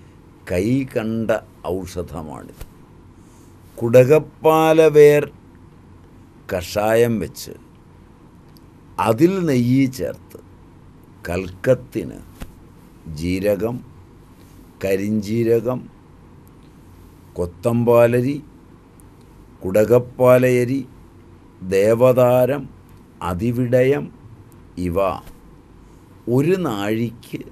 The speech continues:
നന്നാല് കഴഞ്ചരച്ച് ചേർത്ത്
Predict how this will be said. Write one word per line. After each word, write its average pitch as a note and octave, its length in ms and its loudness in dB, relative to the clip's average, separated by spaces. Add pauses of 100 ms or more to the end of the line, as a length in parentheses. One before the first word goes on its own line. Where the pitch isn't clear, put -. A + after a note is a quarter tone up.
(520)
നന്നാല് C3+ 800 -2 (140)
കഴഞ്ചരച്ച് G#2+ 1040 -4 (100)
ചേർത്ത് D2 480 -10